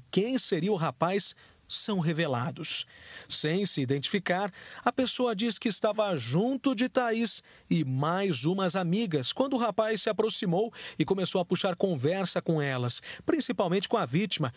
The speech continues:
que em um determinado momento vai embora acompanhada do suspeito.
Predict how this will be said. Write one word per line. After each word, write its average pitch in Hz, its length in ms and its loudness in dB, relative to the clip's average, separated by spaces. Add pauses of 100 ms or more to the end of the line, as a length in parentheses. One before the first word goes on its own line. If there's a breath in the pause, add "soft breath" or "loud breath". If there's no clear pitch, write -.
(140 loud breath)
que 202 120 -2
em 220 80 -2
um 226 80 -4
determinado 180 580 2
momento 175 540 2 (180)
vai 143 240 0
embora 185 460 2
acompanhada 151 600 0
do 131 120 0
suspeito. 127 680 -2